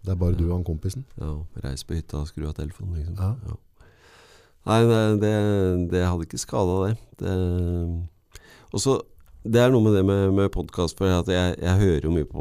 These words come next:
Speaker 2: podcast. Jeg, den jobben jeg har, den gjør at jeg kan gå med peltora på, liksom, og,
Speaker 1: Ja.
Speaker 2: og, og, eh, det er ingen som har plaga, så jeg må ikke like godt møkk om jeg hører på en podcast eller ikke. Eh, men så er det noe med det når at det blir helt stille.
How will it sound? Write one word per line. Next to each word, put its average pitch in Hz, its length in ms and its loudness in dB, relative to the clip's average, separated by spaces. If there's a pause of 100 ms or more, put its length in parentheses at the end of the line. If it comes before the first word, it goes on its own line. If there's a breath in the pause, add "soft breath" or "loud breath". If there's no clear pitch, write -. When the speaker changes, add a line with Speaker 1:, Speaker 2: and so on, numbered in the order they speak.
Speaker 2:
podcast. - 280 -6
Jeg, 85 640 -2
den 82 380 0
jobben 80 320 0
jeg 85 80 2
har, 95 100 2
den 90 140 0
gjør 73 160 0
at 67 80 -10
jeg 85 100 -8
kan 87 160 0
gå 71 140 -2
med 73 120 0
peltora 73 380 -4
på, 76 180 -4
liksom, 80 300 -4
og, 82 220 0
Speaker 1:
Ja. 104 100 0
Speaker 2:
og, 80 280 -2
og, 80 320 -4 (920 loud breath)
eh, 82 840 2
det 78 60 -2
er 85 100 2
ingen 76 80 0
som 80 140 -4
har 80 100 0
plaga, 78 580 0
så 85 120 -2
jeg 90 60 0
må 80 120 0
ikke - 160 -8
like 78 460 -4
godt 76 120 -6
møkk 76 220 -4
om 80 80 -2
jeg 78 400 0
hører 87 160 -2
på 76 100 -4
en 73 60 -2
podcast 69 460 -10
eller 82 120 -2
ikke. 104 200 -4 (500 soft breath)
Eh, 92 380 0
men 101 200 2
så 120 140 -2
er 92 160 2
det 113 80 2
noe 110 100 4
med 104 100 4
det 95 120 4
når 90 140 4
at 90 80 -6
det 98 180 -4
blir 98 240 -2
helt 104 220 0
stille. 123 580 0